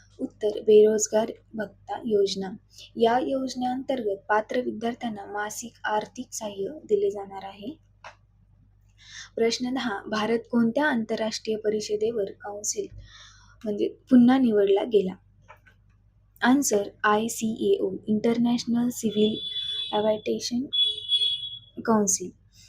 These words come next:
भारताला यावेळी सर्वाधिक मते मिळाली, ज्यामुळे जागतिक विमान वाहतूक क्षेत्रात भारताचा पराभव,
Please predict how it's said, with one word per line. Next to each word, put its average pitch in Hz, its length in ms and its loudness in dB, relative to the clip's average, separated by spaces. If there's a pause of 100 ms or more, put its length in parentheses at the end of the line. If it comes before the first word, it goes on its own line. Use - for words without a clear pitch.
(180)
भारताला 214 600 0
यावेळी 214 500 4
सर्वाधिक 220 640 -2
मते 226 260 0
मिळाली, 214 500 0
ज्यामुळे 233 480 -2
जागतिक 214 380 -2 (100)
विमान 214 400 2
वाहतूक 220 400 -2
क्षेत्रात 226 400 -6
भारताचा 202 580 -6
पराभव, 202 460 -2